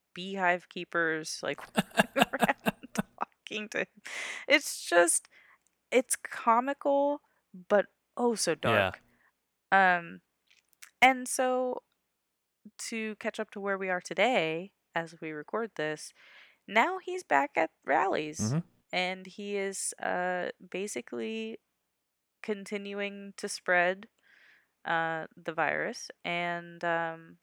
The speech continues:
Speaker 1: we'll get into a little bit of what this, what this means in the larger scale. But Trump isn't the only one that,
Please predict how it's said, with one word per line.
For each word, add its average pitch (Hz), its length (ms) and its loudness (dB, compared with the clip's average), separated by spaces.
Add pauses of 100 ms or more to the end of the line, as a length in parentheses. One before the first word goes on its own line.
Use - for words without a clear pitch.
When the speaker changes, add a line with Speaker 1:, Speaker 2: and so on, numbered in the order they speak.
Speaker 1:
we'll 185 160 -4
get 180 200 -2
into 170 760 -6 (720)
a 190 60 0
little 175 280 0
bit 160 160 -2
of 156 160 -6
what 156 240 -6
this, - 440 -6 (220)
what 170 200 -14
this - 220 -8
means 156 920 -12 (300)
in 147 400 -8
the 151 120 -2
larger 147 440 -2
scale. 156 640 0
But 147 260 2 (1160)
Trump 320 280 0
isn't 294 240 -2
the 254 100 0
only 247 200 2
one 240 220 -2
that, 220 200 0